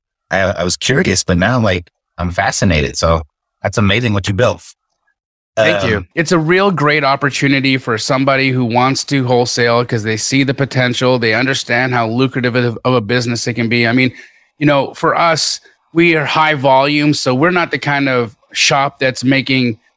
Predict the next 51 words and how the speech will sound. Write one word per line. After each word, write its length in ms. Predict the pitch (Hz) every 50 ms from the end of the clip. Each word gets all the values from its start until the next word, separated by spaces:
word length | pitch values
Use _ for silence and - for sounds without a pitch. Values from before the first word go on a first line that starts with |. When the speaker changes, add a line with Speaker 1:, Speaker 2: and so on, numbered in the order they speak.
| _ _ _
Speaker 2:
you 80 | 139 135
know, 120 | 131 127
seventy 640 | 123 - - 143 139 135 139 135 131 135 131 131 131
or 120 | 123 110
a 60 | 110 110
hundred 320 | 113 123 139 143 135 -
thousand 360 | 139 131 131 135 123 131 127
dollars 340 | 123 120 127 131 127 127 120
on 120 | 123 120
a 40 | 120
house. 380 | 117 123 123 120 123 123 - - - - -
I, 180 | - - - - -
first 320 | - - 196 190 - -
and 100 | 175 160
foremost, 320 | - 160 156 151 143 131 147
I 40 | 151
don't 140 | 165 147 117
believe 280 | 123 120 127 127 117 120
in 100 | 123 113
deals 260 | 120 120 120 117 110
like 220 | 120 117 113 -
that. 220 | 117 113 117 117 113
I 120 | 110 113
think 280 | 117 - 135 127 120 -
that 240 | 123 117 107 - - _ _ _ _ _ _ _ _ _ _ _
they 180 | _ 151 156 156
happen 460 | 143 131 156 156 156 151 160 151 151
every 180 | 151 147 147 143
once 300 | 135 135 135 139 - -
in 80 | 135
a 60 | 131 127
while, 360 | 123 123 120 123 127 131 131
but 160 | 113 117 117
you 300 | 127 151 208 247 254 226
have 280 | 165 160 151 143 135 -
to 280 | - 131 127 123 117 - -
ha-, 160 | - - 135 120 - -
be 160 | 127 139 135
able 160 | 139 139 139 131
to 120 | - 139
create 440 | - - - 135 127 131 131 127 -
some 240 | - 123 113 107 -
incredible 640 | 113 - - - - 151 151 160 175 165 175 165 135
value 460 | 120 123 120 123 127 127 123 117 113
in 120 | 110 110
a 60 | 113 110
situation 720 | - - 120 - - 113 107 110 117 123 - - 135 127
in 120 | 123 120
order 220 | 120 123 123 123
to 160 | 117 - 127 120
extract 580 | 113 - - - - 131 127 123 120 - -